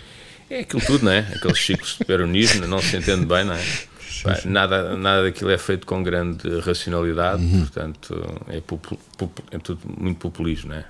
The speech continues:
Speaker 2: Sim, sim,
Speaker 1: Portanto,
Speaker 2: claro.
Speaker 1: e
Speaker 2: É a base
Speaker 1: ao
Speaker 2: na emoção, tudo.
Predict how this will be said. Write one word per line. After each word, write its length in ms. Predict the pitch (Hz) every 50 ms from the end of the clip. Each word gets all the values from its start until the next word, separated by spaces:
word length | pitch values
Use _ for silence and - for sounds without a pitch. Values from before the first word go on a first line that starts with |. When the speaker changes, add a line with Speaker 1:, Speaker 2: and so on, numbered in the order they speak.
| - - -
Speaker 2:
Sim, 120 | - 107
sim, 260 | 101 - 135 147 127 98
Speaker 1:
Portanto, 240 | - - - -
Speaker 2:
claro. 260 | 90 104 120 123 107 - - - - - - - - - - - -
Speaker 1:
e 680 | - 101 87 87 87 87 85 85 85 82 82 82 80 80 -
Speaker 2:
É 140 | - 98 113
a 40 | 110
base 160 | 113 123 110
Speaker 1:
ao 40 | 113
Speaker 2:
na 60 | 123
emoção, 500 | 120 113 107 - - - 117 113 101 92 87 -
tudo. 240 | - 104 95 85